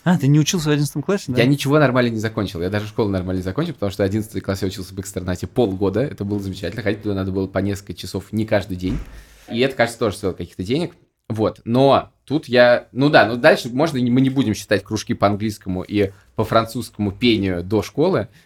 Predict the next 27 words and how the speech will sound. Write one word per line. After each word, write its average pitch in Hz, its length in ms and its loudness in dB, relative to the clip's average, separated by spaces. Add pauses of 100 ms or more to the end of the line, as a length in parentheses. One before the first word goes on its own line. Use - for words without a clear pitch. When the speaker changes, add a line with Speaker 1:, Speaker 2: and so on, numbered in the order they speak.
(120)
Speaker 2:
Я 104 140 2
запомнил 101 340 0 (180)
с - 120 -18 (100)
кружка 101 300 -4
французского 95 440 -4
пения 92 460 -2
песенку 95 380 -8
"Ме 107 200 0
папа - 500 -2 (200)
не 113 180 2
ве 101 160 -2
па 127 300 2 (260)
que 117 100 4
je 101 140 2
danse, 110 400 0
que 107 140 -2
je 110 120 -2
danse". 85 240 -2
Это 92 80 -6
всё, 120 120 -4
что - 120 -6
я - 20 -4
могу 98 100 -2
сказать 98 220 -4
на 95 40 -4
французском 98 440 -6
языке. 90 340 -10